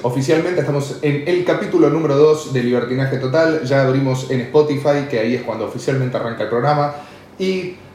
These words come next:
vamos a hablar de unos cuantos temas. Entre ellos vamos a hablar mucho de cómo tiene influencia la guerra y cómo ha tenido influencia las guerras en general en los mercados financieros.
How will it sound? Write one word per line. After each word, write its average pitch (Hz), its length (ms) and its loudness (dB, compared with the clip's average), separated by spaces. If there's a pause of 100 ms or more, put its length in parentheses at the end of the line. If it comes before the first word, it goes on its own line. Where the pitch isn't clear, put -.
vamos 165 560 0
a 127 640 4
hablar 180 260 2
de 175 80 -6
unos 151 140 -2
cuantos 156 280 -2
temas. 165 420 -2
Entre 180 220 0
ellos 160 360 0
vamos 139 220 0
a - 20 0
hablar 131 180 2
mucho 135 240 0
de 120 100 0
cómo 131 300 0
tiene 123 220 -2
influencia 120 440 -4
la 107 120 0
guerra 127 240 0
y 117 80 -4
cómo 131 260 0
ha 131 80 0
tenido 123 260 -2
influencia 117 720 -4
las 123 240 0
guerras 131 420 0
en 131 140 0
general 120 460 -2
en 117 160 0
los 117 140 -6
mercados 117 420 -2
financieros. 156 580 -2